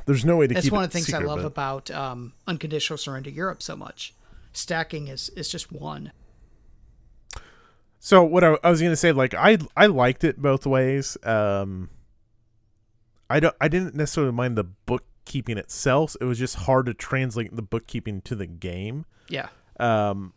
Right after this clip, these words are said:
Speaker 1: so I, I liked it on the table. I liked it on Vassal, and that was solo. You said you actually played this opposed?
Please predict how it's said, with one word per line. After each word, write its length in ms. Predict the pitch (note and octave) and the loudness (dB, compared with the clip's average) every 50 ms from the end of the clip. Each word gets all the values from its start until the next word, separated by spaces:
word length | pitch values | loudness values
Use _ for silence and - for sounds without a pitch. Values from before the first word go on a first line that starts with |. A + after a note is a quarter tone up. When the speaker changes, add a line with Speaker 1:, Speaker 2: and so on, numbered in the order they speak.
| _ - | _ -4
Speaker 1:
so 260 | - - D3+ - B2 - | 0 2 2 2 2 2
I, 60 | A#2+ | 0
I 20 | C3 | 0
liked 320 | B2 B2 C#3 D3 - - | 2 2 0 0 0 -2
it 60 | C#3 | -2
on 100 | B2+ C3 | -2 -2
the 80 | C3 B2+ | -2 -4
table. 540 | B2 - B2 A2 A2 G2+ G#2+ G#2 G#2 G2+ F#2 - | -4 -2 0 0 0 0 -2 -2 -2 -2 -2 -2
I 100 | F#2+ G#2 | -2 -2
liked 280 | G2+ G#2+ A#2 - - | 0 -2 -2 -2 -2
it 60 | A#2 | -4
on 180 | A#2 A2+ G#2+ G#2 | -2 -2 -2 -2
Vassal, 760 | F#2+ G2 F#2+ F#2 F#2+ - - - G2 F2+ F2 E2+ E2 E2 - _ _ _ | -4 -4 -4 -4 -6 -6 -6 -6 -6 -6 -6 -6 -6 -8 -10 _ _ _
and 160 | A#2+ A2+ A2 A2+ | -6 -4 -2 0
that 160 | A#2+ A2+ G2 | 0 0 0
was 120 | A2 G2+ - | -2 -4 -6
solo. 580 | - - - - A2 G2 F#2 F2 E2 D#2+ E2+ | -8 -10 -6 -4 -2 -2 -2 -2 -2 -4 -4
You 200 | F2+ G#2+ B2 D#3 | -4 0 0 0
said 220 | - - F3 D3 B2 | 2 4 2 4 4
you 80 | A#2+ | 4
actually 260 | A2 A2 - B2+ A2 | 2 2 0 -4 -6
played 260 | G2 - - G#2 G#2 F#2+ | -4 -2 -2 -2 -2 -2
this 180 | G2+ F#2 - | -4 -4 -4
opposed? 560 | F#2+ - - F#2+ F#2 A#2+ D#3 G3+ - - - | -6 -4 -4 -4 -4 -4 -4 -8 -10 -16 -18